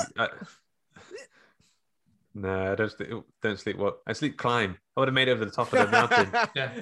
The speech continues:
Speaker 2: before I'd
Speaker 1: Made it
Speaker 2: opened
Speaker 1: to
Speaker 2: my
Speaker 1: the top.
Speaker 2: eyes.
Speaker 3: You'd have climbed, then you'd have climbed past those guys while they were having that sleep, and they'd look over
Speaker 1: See
Speaker 3: in
Speaker 1: you
Speaker 3: the
Speaker 1: later,
Speaker 3: morning.
Speaker 1: dudes.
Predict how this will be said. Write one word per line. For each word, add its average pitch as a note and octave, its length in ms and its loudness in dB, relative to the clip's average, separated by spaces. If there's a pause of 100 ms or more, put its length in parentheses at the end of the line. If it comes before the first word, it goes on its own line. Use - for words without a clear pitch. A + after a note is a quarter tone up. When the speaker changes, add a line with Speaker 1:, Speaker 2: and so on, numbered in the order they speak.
(120)
Speaker 2:
before B2+ 300 4
I'd B2 60 6
Speaker 1:
Made A#2+ 40 6
it A#2+ 40 6
Speaker 2:
opened A2+ 80 2
Speaker 1:
to A2+ 60 -4
Speaker 2:
my A2 100 0
Speaker 1:
the A#2+ 60 2
top. B2+ 200 2
Speaker 2:
eyes. G#2 180 -8
Speaker 3:
You'd E3 140 2
have D#3 80 0
climbed, D3+ 380 0
then D3+ 180 -2
you'd D3 140 0
have C#3+ 100 0
climbed D3 400 0
past E3 320 -4
those A#2+ 220 -2
guys B2 320 -2
while B2 100 -2
they - 60 0
were B2 80 0
having B2+ 260 -2
that A#2 220 -4
sleep, C3 400 -2
and C3 80 -4
they'd C3 120 0
look D3+ 220 0
over C#3+ 120 4
Speaker 1:
See B2 80 0
Speaker 3:
in C3 40 0
Speaker 1:
you B2+ 60 0
Speaker 3:
the B2 60 -2
Speaker 1:
later, A2 120 -2
Speaker 3:
morning. A#2+ 220 -6
Speaker 1:
dudes. - 420 -12